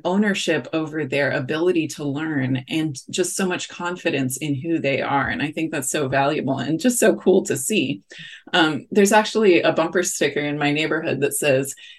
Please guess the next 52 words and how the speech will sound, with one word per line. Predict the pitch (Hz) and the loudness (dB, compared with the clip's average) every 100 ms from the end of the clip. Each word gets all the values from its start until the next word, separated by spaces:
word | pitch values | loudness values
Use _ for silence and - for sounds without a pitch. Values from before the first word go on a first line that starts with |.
| _ | _
"If | - 175 | -4 0
you | 180 | 2
can | 240 254 | 4 2
read | 214 208 240 202 | 4 4 2 4
this, | 143 143 - - | 2 4 0 0
thank | 156 190 | 0 2
a | 226 | 0
teacher." | 214 196 180 - 127 - _ - - - | 0 0 0 -4 -6 -10 _ -20 -20 -6
And | 185 | -2
it | 180 | 2
makes | 196 202 202 | 4 4 6
me | 226 202 | 6 8
laugh | 214 311 359 | 8 6 4
a | 170 | 2
little | 156 156 151 | 2 2 2
bit, | 165 214 - - | 4 4 2 0
because | 214 - 277 233 202 | 2 4 4 4 4
not | 208 240 - 196 | 4 4 2 2
one | 214 233 240 233 - | 4 6 6 6 4
of | 175 | 4
us | 165 151 - | 6 4 2
in | 175 180 | -2 -2
my | 180 165 | 2 2
entire | 170 170 190 180 | 2 2 4 4
family | 185 180 175 165 | 2 -2 0 -2
of | 151 | 0
four | - 208 160 151 | 4 6 6 4
learned | 165 170 170 | 2 2 -2
to | 202 147 | -2 0
read | 165 170 160 | 4 4 2
while | 156 151 151 | 2 2 2
we | 156 | 0
were | 147 | -2
in | 151 | -4
school. | - - 240 147 - - - - | -6 -2 0 2 -2 -10 -8 -2
Josh | 180 165 202 | 2 4 2
and | 180 | 2
I | 180 170 | 4 6
were | 165 | 6
both | 165 160 160 | 4 2 2
really | 160 156 | 0 2
early | 147 180 180 190 | 2 2 4 2
readers, | 180 185 175 170 170 - | 2 0 2 2 2 0
just | - 160 - - | -4 -4 -6 -14
figuring | - 170 156 151 147 | -2 0 2 0 0
out | 156 151 | 0 2
at | 175 | 2
home | 214 202 202 | 2 4 4
before | 170 165 156 | 2 0 -2
school | 143 - 156 156 | -2 -2 -2 -2
even | 151 147 | -2 -4
started. | 143 - 190 185 170 175 | -4 2 2 4 4 2